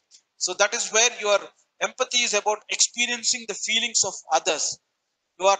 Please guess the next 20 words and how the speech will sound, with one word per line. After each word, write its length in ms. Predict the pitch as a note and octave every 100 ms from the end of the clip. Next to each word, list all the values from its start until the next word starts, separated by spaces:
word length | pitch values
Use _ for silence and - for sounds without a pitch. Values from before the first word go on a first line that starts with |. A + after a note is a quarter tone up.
| -
trying 300 | G3 G#3+ A#3 A#3+
to 100 | A#3 F3+
understand 640 | F3+ G3+ - B3 A#3 A#3 - - _ _
what 180 | F#3 A3
it 160 | A#3 A3+
is 160 | G#3 F3
like 320 | E3+ G3+ -
to 80 | -
be 60 | -
there 200 | F#3 G3+
in 60 | F#3
the 100 | E3+ -
job. 280 | F#3 E3+ C#3+ - _ _ _ _ _ _ _ D#3
Okay. 300 | D#3 E3+ C#3+ -
And 220 | E3 F3+ -
you 80 | G3+
are 120 | G#3 -
doing 240 | C4 F3+ G#3
a 100 | -
research. 500 | A3+ - A#3 -